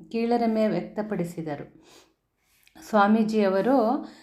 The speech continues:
ತಮ್ಮ ಉಪನ್ಯಾಸದಲ್ಲಿ ಇದರ ಬಗ್ಗೆಯೇ ಮಾತನಾಡುತ್ತಾ ಹೇಳಿದ ಕತೆ ಹೀಗಿತ್ತು. ಪಾವಗಡದ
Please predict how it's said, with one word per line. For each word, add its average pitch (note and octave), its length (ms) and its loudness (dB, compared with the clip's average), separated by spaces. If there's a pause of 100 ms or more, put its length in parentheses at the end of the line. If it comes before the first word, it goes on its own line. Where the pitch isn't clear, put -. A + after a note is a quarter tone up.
(140)
ತಮ್ಮ A3+ 240 2
ಉಪನ್ಯಾಸದಲ್ಲಿ A3 880 4
ಇದರ A3+ 260 -2
ಬಗ್ಗೆಯೇ B3 460 -2
ಮಾತನಾಡುತ್ತಾ G#3 920 0
ಹೇಳಿದ F#3+ 380 -2
ಕತೆ F3+ 540 -4
ಹೀಗಿತ್ತು. F3 640 -6 (920)
ಪಾವಗಡದ A#3+ 680 4